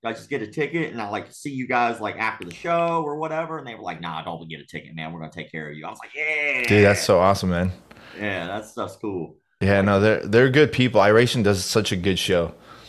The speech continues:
Speaker 2: They do such a good show. Like, yeah, I think you'll have fun. You'll have to, you have to send me some photos. That's gonna be a good
Speaker 1: Absolutely.
Speaker 2: show, man. Like that, 'cause they're coming down here after, after there. Like, so, like, they're making the trip all the way down the coast.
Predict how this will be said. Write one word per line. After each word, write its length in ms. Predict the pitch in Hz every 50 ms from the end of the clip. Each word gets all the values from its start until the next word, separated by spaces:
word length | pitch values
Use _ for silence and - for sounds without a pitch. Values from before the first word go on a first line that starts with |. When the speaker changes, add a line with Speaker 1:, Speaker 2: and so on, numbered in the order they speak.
| - - _ _ _
Speaker 2:
They 120 | 98 104
do 160 | 104 107 110 98
such 380 | - - - 101 95 - -
a 40 | 101
good 160 | 90 98 90
show. 380 | - - 95 92 92 90 90 - - - - - - - - - - - - - - -
Like, 320 | - 92 92 90 - - -
yeah, 280 | 90 92 90 87 - -
I 60 | - 95
think 180 | 110 113 101
you'll 140 | 107 101 98
have 160 | 98 95 -
fun. 300 | - 101 90 90 85 90
You'll 140 | 101 104 110
have 140 | 110 110 -
to, 240 | - 113 107 104 107
you 80 | 113
have 120 | 120 120 -
to 100 | 120 110
send 220 | - 123 117 120
me 60 | 117 113
some 200 | - 120 107 98
photos. 520 | - 113 110 107 104 101 98 90 87 - - -
That's 240 | - 101 101 104 -
gonna 140 | - 113 104
be 120 | 98 98
a 40 | 92
good 160 | 87 95 98 92 90
Speaker 1:
Absolutely. 100 | - -
Speaker 2:
show, 220 | 95 90 92 87
man. 300 | 90 87 87 87 92 92 - - - - - - - - - -
Like 200 | 104 104 104 92
that, 260 | 127 127 123 120 -
'cause 120 | - 117 110
they're 140 | 127 143
coming 340 | 139 - 147 147 143 127 117
down 280 | 107 120 123 120 117 110
here 380 | 107 117 131 139 131 120 110 104
after, 840 | - 95 104 107 104 - - 110 107 107 104 104 104 104 98 - - -
after 260 | 95 101 - - 107
there. 460 | 98 101 104 104 101 90 92 101 101 -
Like, 240 | 95 92 90 - -
so, 280 | - - - - 101
like, 180 | 98 98 95 85
they're 160 | - 98 98
making 240 | 98 104 98 98 101
the 80 | 101 92
trip 260 | - - 104 - -
all 100 | 95 95
the 60 | 98
way 100 | 95 95
down 200 | 90 92 95 92
the 60 | 92 90
coast. 440 | - - 98 98 92 - - -